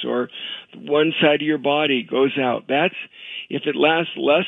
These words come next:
than twenty-four hours and you have a full recovery, we call it a transient ischemic attack, lack of blood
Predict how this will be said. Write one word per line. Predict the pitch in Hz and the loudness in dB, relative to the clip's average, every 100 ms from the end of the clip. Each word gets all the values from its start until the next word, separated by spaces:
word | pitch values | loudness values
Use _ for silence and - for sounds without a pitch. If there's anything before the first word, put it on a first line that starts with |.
| - | -4
than | 214 | -4
twenty-four | - 180 175 165 160 | -2 0 0 0 2
hours | 151 151 147 | 2 2 0
and | 139 | -4
you | 123 | -6
have | 123 | -8
a | - | -4
full | 143 156 | 0 2
recovery, | 175 196 170 143 135 131 | 2 2 0 0 2 0
we | 135 131 | -2 -8
call | - 135 139 | -4 0 2
it | 131 | 2
a | 123 | 0
transient | - 131 147 139 147 139 | -2 0 0 2 0 0
ischemic | 123 - 139 139 - | 0 -2 0 0 -2
attack, | 131 - 120 113 - | -6 -4 -6 -4 2
lack | 127 147 | 2 2
of | 170 147 | -2 -2
blood | 143 | -2